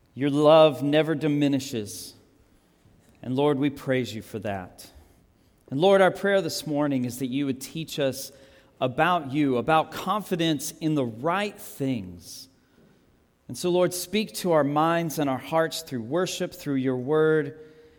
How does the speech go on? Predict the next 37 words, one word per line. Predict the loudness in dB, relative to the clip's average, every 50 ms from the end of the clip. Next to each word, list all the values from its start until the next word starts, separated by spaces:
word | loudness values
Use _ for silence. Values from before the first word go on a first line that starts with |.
| _ _ _ _
and | -8 -8
help | -4 2 2 2 2 2 -2
us, | -4 -4 -4 -4
Lord, | 0 0 2 2 0
to | -2 -2
understand | -4 -4 -4 -6 -8 -10 -10 -6 -4 -4 -2 -2 -4 -6
who | -6 -8 -6 -6 -4
you | -4 -4 -2 0 2
are | 2 4 4 2 0 -2 -4 -8 -14 -20 -20 -20 _ _ _ _ -20 _ _
and | -10 -10 -8 0
what | 2 2 2 2 2
you | -4 -4 -2
desire | -2 -4 -4 -4 -6 -6 -4 -4 -4 -6
from | -6 -8 -8 -6 -6
our | -4 -4
lives. | -4 -4 -6 -6 -8 -14 -18 -18 -20 -20 -20 -20 _ _ _ _ _ _ _ _ _ _ _ _ _ _ _
So | -14 -10 -4
we | -4 -4
thank | -2 0 0 0 0 0 -4 -6
you, | -2
Lord, | 0 0 0 0 0
and | 0 -2
we | -2 -4
pray | -4 -4 -6 -6 -6 -8 -8
all | -4 0 2 2 2
of | 2 0
these | -2 -4 -6 -6 -6
things | -6 -6 -6 -6 -6
in | -6 -4
the | -4
name | -4 -4 -4 -4
of | -6 -8
Jesus | -8 -6 -4 -4 -4 -4 -8 -12 -14
Christ, | -12 -8 -6 -6 -6 -6 -8 -10 -14 -20 -20 _ _ _ _ _ _ _ _ -6
our | -6 -4
Lord | -2 0 2 4 4 4 4 2 0 -2 -8 -12 -16 -18 -12 -10
and | -8 -8